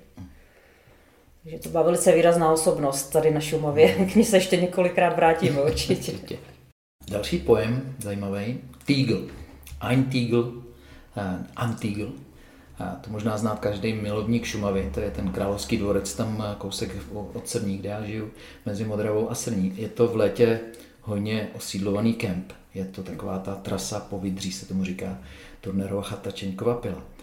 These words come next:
Speaker 1: Eh, ani nemusím možná připomínat, nad tím se tyčí hora Antigl, nad horskou Kyodou.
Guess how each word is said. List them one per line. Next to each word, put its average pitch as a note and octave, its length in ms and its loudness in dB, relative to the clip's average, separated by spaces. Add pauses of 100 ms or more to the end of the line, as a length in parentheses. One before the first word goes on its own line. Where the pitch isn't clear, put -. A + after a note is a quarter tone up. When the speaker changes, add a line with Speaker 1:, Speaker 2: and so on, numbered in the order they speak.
(360)
Speaker 1:
Eh, F#2+ 320 -4
ani A2 160 -2
nemusím A2 300 0
možná A2 220 0
připomínat, G#2+ 560 -2
nad G2 220 -2
tím G#2+ 320 -8
se - 160 -4
tyčí G#2 340 -4
hora G2+ 240 0
Antigl, F#2 560 -2 (440)
nad F2 140 -4
horskou G2 360 -6
Kyodou. F#2+ 480 -4